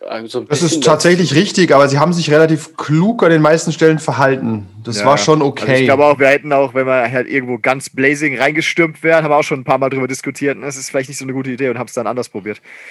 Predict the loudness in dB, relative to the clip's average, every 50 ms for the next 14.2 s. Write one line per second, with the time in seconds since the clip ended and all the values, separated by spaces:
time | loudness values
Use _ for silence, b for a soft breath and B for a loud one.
0 | B B B B B -20 -20 -20 B B B _ _ _ _ _ _ _ _ _
1 | _ _ _ _ _ -2 0 0 2 2 0 -2 -4 _ -2 -2 -2 2 2 2
2 | 2 2 2 2 2 2 2 2 2 2 2 2 2 0 -2 -6 -8 -6 -4 0
3 | 0 0 2 2 2 2 2 0 -2 -4 -4 -6 -6 -6 -6 -8 -8 -10 -6 -4
4 | -2 -2 -2 -2 -4 -8 -6 -4 -2 0 0 0 -2 -2 -4 -4 -6 -6 -6 -4
5 | -6 -8 -8 -8 -10 -12 -8 -4 -4 -4 -4 -4 -8 -12 -14 -14 -12 -12 -14 -14
6 | -18 -20 _ _ _ _ _ _ _ -2 0 0 2 2 0 0 2 0 0 0
7 | 0 0 0 2 2 2 0 0 0 0 0 0 0 0 0 2 2 4 4 4
8 | 4 4 2 2 2 0 0 0 0 -2 -8 -8 -6 -4 -4 -2 -2 -2 -2 -4
9 | -6 -8 -12 -16 _ -20 -18 -6 -2 0 2 4 4 2 2 2 0 -2 -2 2
10 | 2 4 4 4 2 0 0 -2 -2 0 0 0 2 4 4 4 2 0 -2 -4
11 | -2 0 2 4 6 4 4 4 4 2 2 0 -2 -2 -6 -8 -8 -6 -6 -4
12 | -2 0 0 0 0 -2 -2 0 2 4 4 4 4 2 -2 -6 -4 -2 0 2
13 | 2 2 2 0 -2 -2 0 0 0 0 0 0 0 -2 -2 -2 -2 -2 0 0
14 | 0 0 0